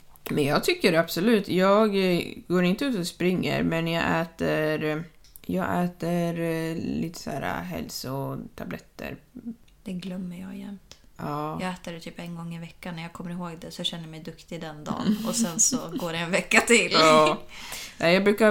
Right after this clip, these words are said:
Speaker 1: jag brukar komma ihåg det när jag är på jobbet. Eller på jobbet, när, när det är veckodagar. På helger så brukar jag glömma.
Speaker 2: Mm.
Speaker 1: Men, eh, det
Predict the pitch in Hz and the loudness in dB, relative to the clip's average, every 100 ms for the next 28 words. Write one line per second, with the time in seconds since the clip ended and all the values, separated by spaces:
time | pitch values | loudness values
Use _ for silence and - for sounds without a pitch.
0 | 196 190 202 214 220 226 233 254 220 160 | 4 2 2 2 0 0 4 4 4 2
1 | 156 156 151 175 156 151 160 156 - - | 0 0 -2 -2 -2 0 0 -2 -2 -6
2 | 175 - - - - - - - - - | -6 -12 -18 -20 -20 -20 -20 -20 -20 -20
3 | - - 170 160 151 139 117 170 - - | -20 -6 -2 2 4 4 2 0 -4 -6
4 | - 131 - - - - - - 156 151 | -6 -4 -4 -6 -4 -2 -2 -2 0 0
5 | 147 165 170 - - - - - - 170 | 0 -2 -4 -12 -18 -20 -20 -12 -6 -6
6 | - 151 180 170 - 80 180 190 170 165 | -4 -2 0 0 -2 -6 -4 -2 0 0
7 | 156 117 156 131 123 127 135 147 52 175 | 0 -2 -4 -8 -8 -8 -8 -6 -6 -8
8 | - - 208 202 190 185 185 - - - | -10 -4 -2 0 -2 -4 -6 -10 -16 -6
9 | - 165 165 160 156 175 214 | -2 0 0 -2 -2 0 2